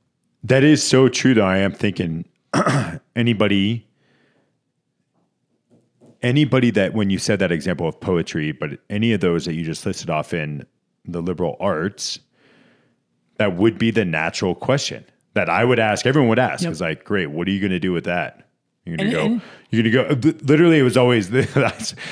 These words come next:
Speaker 1: you'd always be like, "What are you gonna become, a high school teacher? Like,
Speaker 2: Yeah.
Speaker 1: what, what are you gonna do with that?"
Speaker 2: Yeah. Yeah. And I still, it still actually is a legitimate question, by the way. I, I can think of some people in my life that I've asked that to, who I appreciate the degree they were pursuing,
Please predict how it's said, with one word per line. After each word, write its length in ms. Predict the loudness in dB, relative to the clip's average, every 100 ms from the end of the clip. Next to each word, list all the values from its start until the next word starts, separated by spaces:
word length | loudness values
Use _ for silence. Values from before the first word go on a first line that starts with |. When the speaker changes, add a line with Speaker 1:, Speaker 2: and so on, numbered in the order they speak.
| -8 0
Speaker 1:
you'd 100 | 4
always 160 | 4
be 100 | 4
like, 160 | 2 2
"What 100 | 2
are 20 |
you 40 | 2
gonna 100 | 0
become, 240 | 0 0
a 60 | 0
high 140 | -2
school 400 | 0 0 -2 -6 -4
teacher? 480 | -2 0 0 -2 -6 _ _
Like, 80 | -4
Speaker 2:
Yeah. 100 | -2
Speaker 1:
what, 260 | 0 2 4
what 100 | 4
are 40 |
you 60 | 2
gonna 80 | 2
do 80 | 2
with 80 | 0
that?" 280 | -4 -8 -20 _
Speaker 2:
Yeah. 220 | -8 -6 -6 -12 _ _ _ _ _ _ -20 _
Yeah. 120 | -4
And 80 | -2
I 80 | -2
still, 420 | -4 -2 -2 -2 -6 -16 -10
it 80 | -6
still 220 | -2 -2
actually 180 | 0 -2
is 60 |
a 40 | -2
legitimate 380 | -2 -2 -4
question, 280 | -4 -6 -6
by 120 | -6
the 80 | -8
way. 180 | -12 -12 -16 _ _ _ _ _ _ _
I, 160 | -6 -4
I 80 | -4
can 160 | -4
think 200 | -4 -4
of 80 | -4
some 140 | -4
people 220 | -4 -2 -2
in 80 |
my 140 | -2 -4
life 240 | -4 -6
that 100 | -4
I've 140 | -4 -4
asked 260 | -4 -2
that 140 | -4 -4
to, 200 | -2 0
who 120 | -2
I 60 | -2
appreciate 640 | -4 -4 -2 -2 -2 -4
the 80 | -4
degree 320 | -6 -2 -2
they 100 | -2
were 100 | -4
pursuing, 540 | -4 -4 -2 0 -2